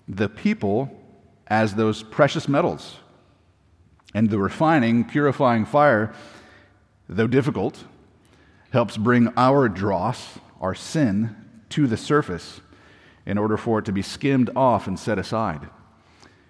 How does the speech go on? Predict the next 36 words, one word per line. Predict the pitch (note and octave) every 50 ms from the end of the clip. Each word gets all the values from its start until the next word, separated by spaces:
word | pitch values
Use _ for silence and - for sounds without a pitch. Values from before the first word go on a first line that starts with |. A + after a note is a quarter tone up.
| _
And | - - G#2
in | G#2+
the | G2+ F#2+
same | - - B2+ B2 A#2+ A2+
way | G#2+ A2+ A#2 A2
that | F#2+ F#2 D#2
Fuller's | - - B2+ B2 A2+ G#2 G2 - - -
soap | - - - - C3+ A#2+ G#2+ G#2+ A#2 - - - -
cleanses | - - C3+ C3+ C3 B2 B2 B2 A2
away | A2 G#2+ A2 A2 G#2+
the | G2+
dirt | F#2+ G2 A2+ G#2+
of | G2 E2+ -
sin | - - D3 D3 C3+ G#2+ F#2+ F#2
and | F2+ F#2 F#2+
maybe | G2 G#2 G#2+
the, | G2 F#2 F#2+
the, | E2+ D#2+ F#2 F#2 F#2 F#2 F2+
the | F2 F#2+
sin | - - C3+ B2
of | A2+ - -
apathy | - A2+ B2+ - C3+ A2+ - - F2+ D2+ C#2+ - - - _ _ _ _ _ _ _ _ _ _ _ _ _
and | - G2 G2+ G2
makes | G#2 A2 G#2+ -
that | A#2+ G#2 - -
cloth | - A2 A2 G#2+ -
brighter, | G#2 F#2+ G#2+ G#2+ A2 B2+ A#2+ F#2 D#2 D2 - - - - - - _ _ _ _ _ _ _ _ _ _ _ _ _ _ _ _ _ _ _ _ _ _ _ _ _ _ _ _ _
speaking | - - - - G#2+ - G#2 G2+
of | G2 F#2
our | F2+
moral | F#2 F#2+ F#2+ G2+ F#2+ F2
character | - - - A#2 A2+ G#2+ G2+ - - E2 D2+ D#2 - - - _ _ _ _ _ _ _ -
and | F#2+ F2
delight | E2 F2+ F2+ F#2+ F#2 F#2 D#2+
in | E2+ F2 E2
God. | F2+ F#2 F2+ D#2 D2 C#2